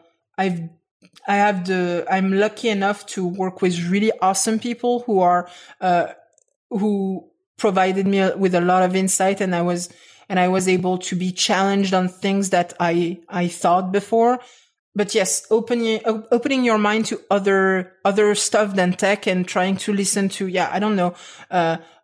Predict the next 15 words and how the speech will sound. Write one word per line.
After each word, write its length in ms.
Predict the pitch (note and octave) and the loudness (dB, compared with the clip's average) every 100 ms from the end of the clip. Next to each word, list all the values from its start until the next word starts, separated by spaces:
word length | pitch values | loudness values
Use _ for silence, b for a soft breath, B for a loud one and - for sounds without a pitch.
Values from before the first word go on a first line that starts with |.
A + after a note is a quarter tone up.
| - | -2
other 240 | A3 G#3+ | 2 2
podcasts 600 | G#3 F#3+ F3 F3+ F3 - | 0 -2 0 0 0 0
about 640 | E3+ D#3 C#3+ - G3+ F#3 | 2 2 2 0 -4 -2
not 240 | G#3 A#3 G#3+ | 2 2 2
just 360 | F3+ G#3 - | 0 0 -2
tech 160 | G3 F3+ | -4 -4
stuff, 360 | - E3+ E3 - | -2 -2 -2 -4
or 220 | G3 F#3 F3+ | 0 2 2
also 460 | G3 F#3+ - F#3+ | 0 0 0 0
about, 400 | F#3 E3+ E3 D#3+ | 2 2 0 0
yeah, 100 | G3+ | -2
people 440 | E3 - D4 C4 G3+ | 0 0 0 2 2
and 140 | F3+ | 2
relationships. 920 | F3 G#3 C4 - A#3 - G3+ G3+ - - B B B | 2 2 2 0 -2 0 0 -2 -6 -10 B B B
And 480 | G3 F#3+ F#3 F#3 | 0 2 2 0